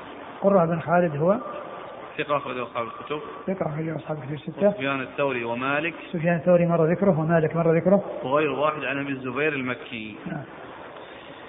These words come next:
Speaker 2: قال: "وبهذا الحديث يقول الشافعي وأحمد وإسحاق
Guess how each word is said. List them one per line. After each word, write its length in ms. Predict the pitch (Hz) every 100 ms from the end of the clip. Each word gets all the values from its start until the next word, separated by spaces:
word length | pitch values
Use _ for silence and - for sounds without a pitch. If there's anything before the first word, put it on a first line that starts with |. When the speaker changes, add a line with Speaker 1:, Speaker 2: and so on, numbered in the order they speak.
| - - - - - - -
Speaker 2:
قال: 460 | 156 165 170 165 -
"وبهذا 540 | 151 156 151 170 180 165
الحديث 600 | 160 151 151 170 180 156
يقول 340 | 151 165 170
الشافعي 760 | 151 - 151 139 143 131 175 180 143
وأحمد 440 | 147 160 156 147
وإسحاق 640 | 143 135 139 156 165 180